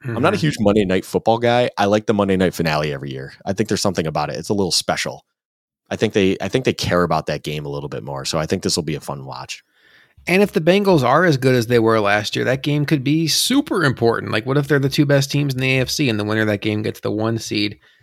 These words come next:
Speaker 2: Um, it is interesting also that weeks, week eighteen Patriots game, I hope it doesn't matter.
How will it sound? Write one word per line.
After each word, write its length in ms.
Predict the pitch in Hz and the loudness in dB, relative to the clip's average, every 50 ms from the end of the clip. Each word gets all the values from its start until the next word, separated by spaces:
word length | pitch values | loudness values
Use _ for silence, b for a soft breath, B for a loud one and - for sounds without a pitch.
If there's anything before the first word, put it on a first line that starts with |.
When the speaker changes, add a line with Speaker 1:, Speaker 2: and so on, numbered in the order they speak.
| b b b b b b _ _ - | b b b b b b _ _ -4
Speaker 2:
Um, 240 | 123 117 113 113 113 | -2 -2 -2 -2 -2
it 140 | 131 131 165 | 0 2 2
is 140 | 240 233 | 2 4
interesting 600 | 220 156 151 - 170 151 - - 147 131 123 117 | 4 2 2 4 2 2 2 2 2 2 2 0
also 580 | 98 101 110 135 143 - - 110 101 101 104 104 | 0 0 0 0 0 0 0 2 2 4 2 2
that 180 | 101 104 104 104 | 2 0 -2 0
weeks, 340 | 110 113 123 131 - - - - _ - | -2 -4 -4 -4 -6 -8 -10 -12 _ -10
week 280 | 110 113 123 117 - - - | -6 -4 -4 -4 -4 -6 -6
eighteen 440 | 117 123 123 - - 131 120 107 - | -6 -6 -6 -8 -6 -6 -4 -4 -4
Patriots 520 | 76 107 127 135 - 131 107 107 101 - | -4 -4 -4 -2 -2 -2 -2 -2 -4 -6
game, 340 | - 107 101 104 104 101 104 _ _ _ _ _ _ _ _ - | -4 -4 -4 -4 -4 -6 -10 _ _ _ _ _ _ _ _ -6
I 140 | - 190 | -2 0
hope 200 | 220 185 - 226 | 2 4 4 2
it 100 | - - | 2 2
doesn't 280 | - 117 104 - 113 104 | 2 2 0 0 -2 -6
matter. 460 | 104 107 110 101 104 110 127 139 - | -6 -6 -6 -4 -2 -4 -4 -4 -8